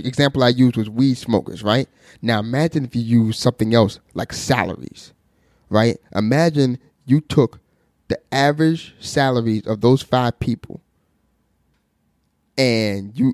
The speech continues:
and you were right in the middle. You were the median person. Think about that for a second.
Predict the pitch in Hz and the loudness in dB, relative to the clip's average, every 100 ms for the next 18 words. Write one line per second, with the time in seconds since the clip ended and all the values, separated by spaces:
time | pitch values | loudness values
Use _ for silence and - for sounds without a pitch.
0 | - 117 107 123 143 127 110 120 - 117 | 0 -4 0 2 4 4 4 0 0 -4
1 | 107 113 98 117 131 127 113 110 127 131 | 0 0 0 2 4 4 2 -2 0 0
2 | 123 117 113 120 107 - - _ _ _ | 0 -2 -2 -4 -4 -14 -20 _ _ _
3 | _ _ _ - _ - 214 175 139 - | _ _ _ -20 _ 0 0 2 0 2
4 | 107 92 92 87 - 71 - | -2 -2 -8 -8 -8 -10 -12